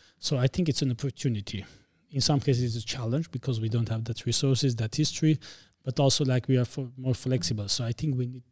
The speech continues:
to use that, um, the best, in the best way for development of our educational processes.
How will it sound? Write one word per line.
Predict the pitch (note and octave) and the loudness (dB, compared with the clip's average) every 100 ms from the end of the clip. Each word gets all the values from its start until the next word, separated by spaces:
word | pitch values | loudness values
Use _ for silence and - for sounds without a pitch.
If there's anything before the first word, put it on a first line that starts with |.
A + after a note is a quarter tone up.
| - | -6
to | B2+ | -4
use | G#2+ B2+ D#3+ E3 | -2 -4 -4 0
that, | B2 G#2 A2+ - _ _ _ _ _ - | 0 0 -4 -14 _ _ _ _ _ -20
um, | A#2 A2 A2 G#2+ _ _ _ _ _ _ _ - | -18 -18 -18 -20 _ _ _ _ _ _ _ -8
the | |
best, | G#2 - C#3 - B2 | -4 0 2 2 2
in | A#2+ | 2
the | |
best | A2 C#3 - - | 2 2 2 4
way | B2+ | 2
for | B2+ - A#2 | 2 -4 -12
development | A2 A#2+ A#2+ A#2 A#2 A2+ A#2 | -6 -2 -2 -2 -6 -10 -16
of | A2 _ A#2 | -20 _ -4
our | A2+ G2+ G2+ - _ - | -2 0 -4 -8 _ -20
educational | A#2+ A2+ A#2 G#2+ A2 | -14 -8 -6 -6 -8
processes. | - G2+ F#2 - - - | -10 -10 -8 -8 -12 -18